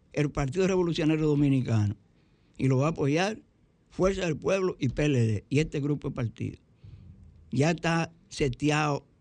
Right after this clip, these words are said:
San Juan, provincia de San Juan, ya está seteado provincia de Barahona,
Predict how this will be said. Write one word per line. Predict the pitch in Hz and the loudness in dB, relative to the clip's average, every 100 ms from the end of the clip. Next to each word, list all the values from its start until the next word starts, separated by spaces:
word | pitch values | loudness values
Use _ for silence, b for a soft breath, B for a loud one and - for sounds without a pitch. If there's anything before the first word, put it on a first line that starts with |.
| _ _ _ _ _ | _ _ _ _ _
San | - - 131 120 135 | -10 -2 2 4 6
Juan, | 147 202 214 | 4 2 -2
provincia | 208 127 139 | -2 0 0
de | 147 | -2
San | 139 117 | 0 2
Juan, | 139 170 180 | 4 2 0
ya | 139 | -4
está | 135 160 | -2 -2
seteado | 147 120 147 151 147 - - - _ - | -2 0 0 0 -2 -10 -20 -20 _ -2
provincia | 147 139 160 160 | 2 4 4 2
de | 151 | 0
Barahona, | 135 120 139 208 196 | 0 2 2 0 -4